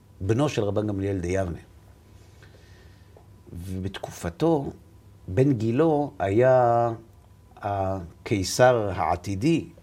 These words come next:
יש מחלוקת בין ההיסטוריונים, זה היה אנטונינוס פיוס, הקיסר הפילוסוף, או זה היה מרקוס אורליוס, או סיבירוס, זה בכלל לא משנה. אבל חז"ל מספרים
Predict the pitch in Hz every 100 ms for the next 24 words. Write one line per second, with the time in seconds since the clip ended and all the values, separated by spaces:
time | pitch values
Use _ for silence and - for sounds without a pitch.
0 | - - - - - - 151 - 151 147
1 | 110 107 107 95 - 98 117 127 117 107
2 | 92 98 110 104 92 98 104 95 - -
3 | 139 147 143 - - - - - 82 -
4 | 98 90 85 87 87 87 151 160 147 -
5 | - - - - - - 92 92 98 98
6 | 98 92 - 90 101 101 156 156 143 123
7 | - 98 - 101 131 156 139 - 104 -
8 | 131 131 113 - - 92 90 - - -
9 | 90 92 98 - - - - 98 151 160
10 | 123 101 - 92 92